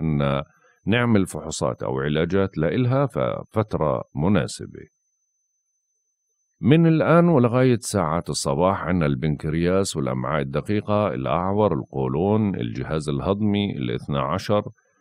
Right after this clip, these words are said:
المستقيم، أجهزة الإحساس اللي هي العيون والأذنين.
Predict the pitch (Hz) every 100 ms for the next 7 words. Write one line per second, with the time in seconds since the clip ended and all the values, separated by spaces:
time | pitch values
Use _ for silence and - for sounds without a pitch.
0 | _ _ - 82 92 110 120 - 90 98
1 | 101 117 117 - - 80 95 85 95 71
2 | 78 - 131 131 - 64 58 69 62 55
3 | 78 85 87 73 67 - 92 117 113 58